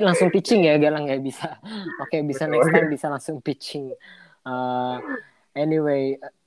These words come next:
Speaker 1: menarik juga guys. Ternyata, eh, nggak ada, mm, nggak ada apa alasan kalau kalian mau usaha ya. Kalau kalian nggak punya modal sih, menurut aku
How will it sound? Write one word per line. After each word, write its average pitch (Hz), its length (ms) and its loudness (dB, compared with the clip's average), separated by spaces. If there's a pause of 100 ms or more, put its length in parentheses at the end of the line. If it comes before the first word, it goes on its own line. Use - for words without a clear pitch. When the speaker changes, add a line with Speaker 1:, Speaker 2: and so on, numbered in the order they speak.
(520)
Speaker 1:
menarik 185 400 0
juga 185 320 0
guys. 175 480 -6
Ternyata, 156 400 -10
eh, 151 480 -8
nggak 143 140 -6 (100)
ada, 143 120 -4 (120)
mm, 143 520 -10 (120)
nggak 131 120 -6 (120)
ada 135 160 0 (400)
apa - 120 -2 (120)
alasan 143 320 0
kalau 127 240 -8
kalian 147 240 -10
mau 135 160 -8
usaha 135 480 -8
ya. 117 320 -14 (640)
Kalau 139 160 0
kalian 135 320 -6
nggak 127 160 -8
punya 131 320 -4
modal 127 720 -2
sih, 247 240 0 (320)
menurut 151 240 0
aku 233 480 0